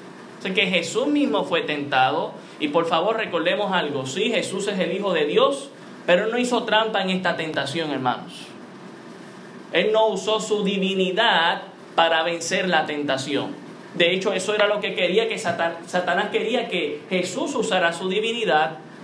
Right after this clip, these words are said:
para ganarle la tentación. Le dice: "Convierte estas piedras en pan", porque él sabe a quién le está hablando.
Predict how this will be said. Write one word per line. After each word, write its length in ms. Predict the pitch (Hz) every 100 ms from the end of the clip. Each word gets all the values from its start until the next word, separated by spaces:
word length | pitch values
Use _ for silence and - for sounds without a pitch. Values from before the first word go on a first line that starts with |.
| -
para 240 | 165 165 165
ganarle 500 | 170 190 277 208 175
la 160 | 160
tentación. 640 | 165 160 170 175 233 214 160
Le 100 | 160
dice: 280 | 180 208 190
"Convierte 400 | 185 190 214 233
estas 200 | 214 208
piedras 300 | 220 214 214
en 100 | 196
pan", 260 | 247 269 -
porque 240 | 180 196
él 80 | 214
sabe 300 | 233 311 269
a 40 |
quién 120 | 202
le 80 | 190
está 140 | 185 165
hablando. 380 | 151 143 120